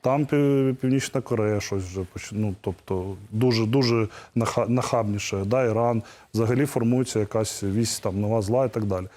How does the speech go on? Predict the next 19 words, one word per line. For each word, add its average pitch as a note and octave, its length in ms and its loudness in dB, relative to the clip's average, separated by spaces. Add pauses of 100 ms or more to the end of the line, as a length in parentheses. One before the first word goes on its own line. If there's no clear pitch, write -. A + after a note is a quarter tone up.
(360)
Е, A2+ 400 4
інша E3+ 260 0
справа, D3 360 2
що - 160 -2
дійсно B2+ 340 0
я A2+ 60 0
погоджуюсь A2 760 -2 (100)
з - 140 -16
пані G2+ 280 0 (580)
Наталя A2 300 0
з G#2+ 80 -2
вами, C3 240 2
що A2 680 2
тут A#2+ 320 -2
важливо, A2+ 680 2
щоб A#2 180 -4
всередині A#2+ 500 2
країни A#2+ 720 2
ми G2 400 -2